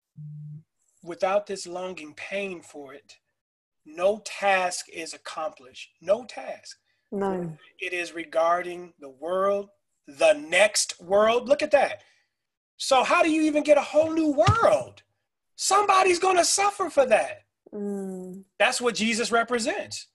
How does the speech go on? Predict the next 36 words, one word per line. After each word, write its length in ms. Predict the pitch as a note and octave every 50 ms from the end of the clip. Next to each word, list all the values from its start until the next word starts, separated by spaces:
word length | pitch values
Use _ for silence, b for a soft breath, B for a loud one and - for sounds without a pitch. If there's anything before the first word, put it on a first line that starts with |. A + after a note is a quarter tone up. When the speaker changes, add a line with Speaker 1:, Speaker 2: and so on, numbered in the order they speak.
| _
Speaker 1:
See, 200 | - - A#3 A3+
he 140 | G3+ C#4 D#4
Speaker 2:
Mm. 40 | C#4+
Speaker 1:
makes 260 | A#3+ A3+ F#3+ F#3 F#3+
the 100 | G3 G#3 - - G3
ultimate 480 | A#3 B3+ B3+ - - A3+ F#3+ E3+ E3+
sacrifice 760 | - G#3 F#3+ F3 - - F3 - - F#3 F3+ F3 E3+ - - B B B B
to 80 | - E3+
bring 240 | D#3 F3+ F#3+ G3 F#3+
in 120 | F#3 E3
a 100 | D#3+ D#3
whole 260 | D3+ F3 G3 G3 G3
new 160 | F#3+ F3+ F3+ E3+
world. 600 | D3+ A#2+ C#3 G3 A#3 A#3 F#3 - G#2+ G2+ - _ _ _ _ _ - A#3+
Speaker 2:
Mm. 160 | G3+ G3 F#3+
Speaker 1:
a 140 | E3 D3+ -
whole 260 | - G3+ G#3 G3+ G3
new 180 | F#3+ F#3 F3
reality. 680 | E3 D#3+ D#3 D#3+ F3 G3 A3 A3 G3+ E3 D3+ C3+ C3 - _ _ _ _ _ _ _ _ _ _ _ _ -
Uh, 80 | - F#3+ - _ - -
there's 200 | - - D3 E3
not 160 | A#3+ C#4+ F4
a 60 | G4 G4+
lot 180 | F#4+ F4 D4
of 80 | B3 -
people 280 | G#3+ G#3 G3+ G#3 F#3+
willing. 280 | F3+ F3+ F3+ F3+ F3+ F3+ b b b b
How 160 | b B3+ E4+ G4
do 100 | G4 E4+
you 140 | D4+ D4 C4+
even 280 | C4+ C4 A#3 A#3 G#3 F#3 -
build 260 | A3 B3 C4 B3 F#3
a 80 | D#3+
bridge? 840 | - - - - D3+ E3 G3+ B3+ D4 C4 F#3+ - - - - - _ -
Somebody 580 | - - E4+ G4 G4+ G4 F#4 E4 D4 C4 A#3+ - _ _ _ _ _ -
dies 720 | - G3+ C4 E4 F#4 E4 - - - - - - -